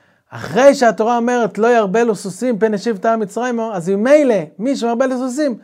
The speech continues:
בתור מלך, אז הוא משיב את העם מצרימה, וכן על גבי נשים. הגמרא מספרת, בחולין כמדומני, הגמרא זה שם דנה, האם אחד שנפל למים שאין להם סוף, האם חוששים, מה,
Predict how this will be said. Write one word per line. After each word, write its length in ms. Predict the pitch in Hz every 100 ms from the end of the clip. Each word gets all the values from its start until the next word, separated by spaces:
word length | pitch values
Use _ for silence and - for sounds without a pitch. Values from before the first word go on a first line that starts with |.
| _ _ _
בתור 260 | 180 254 262
מלך, 300 | 302 269 185
אז 60 |
הוא 80 | 202
משיב 240 | 202 277 214
את 60 |
העם 140 | 214 220
מצרימה, 460 | 202 226 233 190
וכן 220 | 170 220 220
על 80 |
גבי 300 | 214 214 226
נשים. 360 | 220 202 233 208 - _ _ _ _ _ _ _ _
הגמרא 320 | 120 170 220
מספרת, 540 | 202 - 139 - 202 139
בחולין 640 | 123 127 123 - 220 220 180
כמדומני, 600 | 160 135 139 127 120 123 _ _ _ _ _ _ _ _ -
הגמרא 380 | 113 151 185 156
זה 60 |
שם 200 | 135 151
דנה, 340 | 139 202 190 160
האם 400 | 147 156 170 165
אחד 260 | 143 175 180
שנפל 360 | 156 139 170
למים 380 | 170 156 180 180
שאין 180 | - 170
להם 180 | 156 139
סוף, 520 | - 226 170 - -
האם 220 | 147 147
חוששים, 540 | - 139 139 - 180 170
מה, 180 | 175